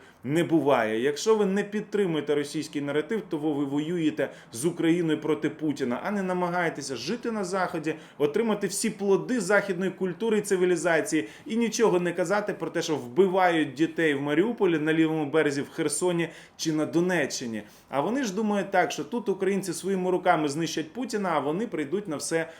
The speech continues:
готовеньке. Ну, так не буде. Але сім'ї Навальні це дуже подобається, і вони так роблять. І знімають фільми, отримують Оскари,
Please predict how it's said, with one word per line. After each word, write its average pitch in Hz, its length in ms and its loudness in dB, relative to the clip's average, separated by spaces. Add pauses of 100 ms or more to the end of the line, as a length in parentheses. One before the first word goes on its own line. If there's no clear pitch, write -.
(180)
готовеньке. 139 880 4 (240)
Ну, 214 240 -2
так 156 380 -2 (160)
не 165 160 0
буде. 156 300 0
Але 151 200 4
сім'ї 156 340 -4
Навальні 147 460 0
це 123 140 -6
дуже 127 240 -6
подобається, 131 560 -2
і 110 40 -4
вони 127 280 -4
так 131 280 -8
роблять. 101 460 -6
І 185 280 -2
знімають 120 500 -4
фільми, 220 380 -4
отримують 120 540 -6
Оскари, 196 480 0